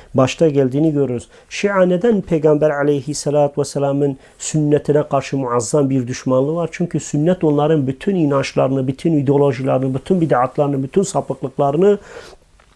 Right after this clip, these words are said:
bütün küfür ve şirklerini açıkça ifşa eder,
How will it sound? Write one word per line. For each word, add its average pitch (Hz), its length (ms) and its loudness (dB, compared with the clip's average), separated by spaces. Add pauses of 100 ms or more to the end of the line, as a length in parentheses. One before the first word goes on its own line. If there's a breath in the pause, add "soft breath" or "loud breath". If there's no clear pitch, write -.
(200)
bütün 156 520 4
küfür 170 340 0
ve 160 60 4
şirklerini 151 600 -2
açıkça 143 460 -4
ifşa 165 380 0
eder, 165 180 -2